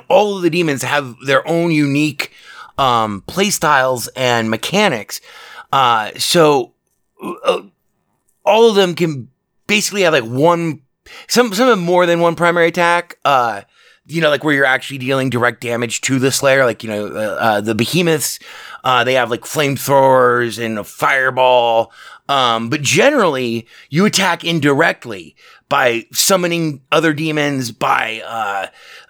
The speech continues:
uh, blocking loot drops, um, and setting up, uh, geographical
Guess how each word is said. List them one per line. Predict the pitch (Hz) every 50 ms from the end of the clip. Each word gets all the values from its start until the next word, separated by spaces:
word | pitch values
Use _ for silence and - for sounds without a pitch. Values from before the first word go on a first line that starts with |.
| _ -
uh, | 123 113 107 104 104
blocking | 101 - - 135 156 151 160 160 - 165 156 143 139 123 117
loot | 131 156 170
drops, | 165 - 170 165 160 156 151 - - - - - - - - - - _ _ -
um, | 135 131 123 117 113 110 110
and | 120 131 123
setting | - - 185 170 165 170 165 156
up, | 143 143 135 135 - - -
uh, | 131 127 123 117 113 107 104 98 95 95 90 87 - _ _ _ _ _ - 135
geographical | - - - 185 175 139 127 139 143 147 160 160 - 143 - 139 143 131 123 120 113 107 107